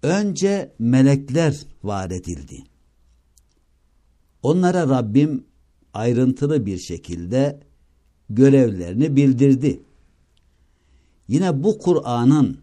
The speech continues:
bize bildirdiğine göre Cibril,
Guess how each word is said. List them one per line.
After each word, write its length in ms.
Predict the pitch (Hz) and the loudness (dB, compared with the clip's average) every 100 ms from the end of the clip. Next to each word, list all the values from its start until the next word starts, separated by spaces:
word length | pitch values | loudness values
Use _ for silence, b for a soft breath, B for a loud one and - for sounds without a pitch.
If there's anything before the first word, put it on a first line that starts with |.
| _ _ _ | _ _ _
bize 560 | 113 80 123 143 135 98 | -10 -4 0 2 2 0
bildirdiğine 680 | 92 71 80 73 87 131 | -6 -10 -14 -10 -2 2
göre 440 | 143 156 156 156 139 _ _ _ _ _ _ _ _ _ _ | 2 2 2 0 -8 _ _ _ _ _ _ _ _ _ _
Cibril, 640 | 110 135 123 120 131 143 | 4 6 8 6 4 4